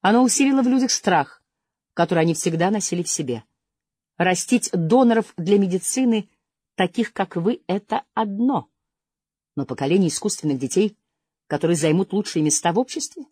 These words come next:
Детей, намного превосходящих всех конкурентов? Ну нет. Людей это испугало.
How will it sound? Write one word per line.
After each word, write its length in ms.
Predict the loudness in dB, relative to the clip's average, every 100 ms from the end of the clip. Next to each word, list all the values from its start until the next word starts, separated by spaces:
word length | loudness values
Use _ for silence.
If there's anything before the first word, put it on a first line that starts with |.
| _ _ _ _ _ _
Детей, 380 | 0 2 4 4
намного 400 | 4 4 4 4
превосходящих 960 | 4 2 2 0 0 0 0 0 -4
всех 320 | -4 -2 -2 -2
конкурентов? 680 | -4 0 2 2 0 -6 -10 _ _ -2
Ну 220 | 0 0
нет. 260 | -4 -8 -18 _ _ _ _ _ _ -12
Людей 320 | -10 -6 -6
это 140 | -6
испугало. 560 | -10 -8 -6 -4 -4 -8